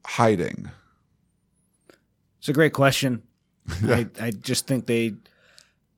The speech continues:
Speaker 2: I might have been the final nail in that coffin, Ryan, when Makai Lemon was working with the D-, D Bs, like, a few weeks ago. I'm sure losing didn't help, but I asked Riley, like, "We saw Makai Lemon being with the defensive backs,"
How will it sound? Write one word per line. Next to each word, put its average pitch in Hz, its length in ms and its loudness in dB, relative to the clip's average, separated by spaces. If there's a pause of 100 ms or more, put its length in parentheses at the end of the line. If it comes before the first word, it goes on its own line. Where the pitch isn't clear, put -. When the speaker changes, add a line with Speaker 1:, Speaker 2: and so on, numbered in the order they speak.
(100)
Speaker 2:
I 151 140 4
might 254 180 6
have 175 60 4
been 160 140 2
the 127 60 -2
final 151 360 4
nail 143 260 4
in 135 60 2
that 127 180 -2
coffin, 139 420 0
Ryan, 143 360 2
when 113 160 -2
Makai 131 360 0
Lemon 127 240 0
was 117 120 -4
working 127 340 -2
with 117 320 -4 (240)
the 123 140 -4
D-, 117 440 -8
D 127 220 0
Bs, 123 140 -4
like, 107 160 -6
a 104 60 -10
few 127 200 -2
weeks 127 240 -2
ago. 131 460 4 (200)
I'm 156 120 2
sure 202 140 6
losing 143 380 4
didn't 107 200 -2
help, 113 260 0
but 113 160 0
I 127 140 4
asked 120 260 0
Riley, 120 320 -2
like, 107 180 -6
"We 120 60 -6
saw 131 240 -2
Makai 165 300 2
Lemon 175 380 2
being 139 420 -4 (340)
with 131 120 -6
the 135 40 -4
defensive 151 460 0
backs," 170 480 4